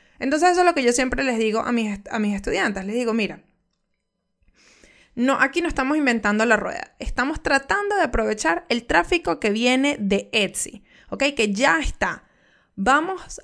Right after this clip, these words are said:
a darle a la gente el producto que ya está buscando. Vamos a crear un bestseller". Entonces, bueno, ahí obviamente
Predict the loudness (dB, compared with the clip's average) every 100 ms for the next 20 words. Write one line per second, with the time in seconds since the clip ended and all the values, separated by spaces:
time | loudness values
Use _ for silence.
0 | _ 4 4 4 0 2 4 2 0 -2
1 | -2 -2 0 0 0 0 2 4 4 0
2 | 0 -2 -2 0 2 2 0 0 0 0
3 | 0 0 -2 -4 -2 -4 0 0 0 -2
4 | -4 -2 -2 -2 -4 -4 -2 0 0 -2
5 | -4 -12 _ _ -2 2 2 2 0 -2
6 | -2 -4 -4 -8